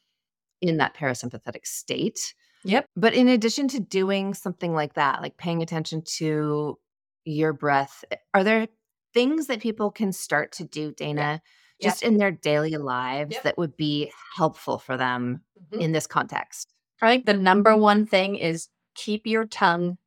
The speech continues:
Speaker 2: suctioned to the roof of your mouth.
Speaker 1: I've been
Speaker 2: That's
Speaker 1: working on that.
Speaker 2: Yep.
Speaker 1: <laughs>
Speaker 2: That's going to help you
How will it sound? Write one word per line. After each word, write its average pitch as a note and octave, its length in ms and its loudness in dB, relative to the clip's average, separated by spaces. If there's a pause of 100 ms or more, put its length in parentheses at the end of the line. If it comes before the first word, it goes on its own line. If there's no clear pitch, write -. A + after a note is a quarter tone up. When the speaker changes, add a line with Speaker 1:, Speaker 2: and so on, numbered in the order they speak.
(160)
Speaker 2:
suctioned - 640 -4
to F3+ 160 -4
the E3 140 -6
roof D#3+ 200 -8
of F3 100 -4
your D#3+ 120 -2
mouth. D3+ 440 -2 (680)
Speaker 1:
I've F3 100 -6
been D3 100 -2
Speaker 2:
That's G3 180 6
Speaker 1:
working - 80 -4
on F#3+ 100 -4
that. - 180 -4
Speaker 2:
Yep. G3+ 280 8
Speaker 1:
<laughs> - 160 -2
Speaker 2:
That's G#3+ 300 6
going B3 220 2
to A#3+ 100 4
help A3 320 0
you F#3+ 440 -2